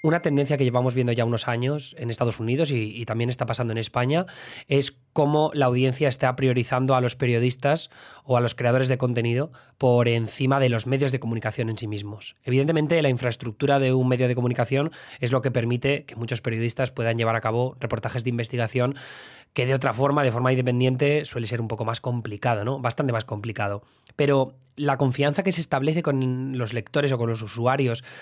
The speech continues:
siendo un periodista, mm, vendiéndote más <laughs> como un ser humano que como una cabecera, es lo que puede terminar marcando la diferencia en los próximos años. Y, y me parece que sobre todo para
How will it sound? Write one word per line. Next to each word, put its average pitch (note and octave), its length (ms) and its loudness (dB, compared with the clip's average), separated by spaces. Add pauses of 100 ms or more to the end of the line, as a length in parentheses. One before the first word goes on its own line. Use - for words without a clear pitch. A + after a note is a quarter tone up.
(120)
siendo D3 260 2
un C#3+ 80 2
periodista, C3 680 2 (140)
mm, A2 500 -8
vendiéndote C3 520 2
más C3+ 300 2
<laughs> - 20 -20
como C#3 280 0
un D#3 220 2
ser C3 220 0
humano B2+ 420 2 (380)
que C3+ 160 0
como C3 180 4
una D3+ 200 2
cabecera, C#3+ 600 0 (300)
es D3 240 2
lo D#3+ 200 2
que C3 320 4
puede D3 480 2
terminar C3 400 2
marcando C3 320 0
la B2 80 2
diferencia A#2+ 400 0
en A2+ 80 0
los A2 100 -6
próximos A#2 460 -6
años. A2 420 -4
Y, A#2+ 480 -4
y A#2+ 60 -4
me A#2+ 160 -2
parece B2 280 0
que C#3 100 0
sobre B2+ 180 0
todo C#3+ 180 2
para C#3 180 2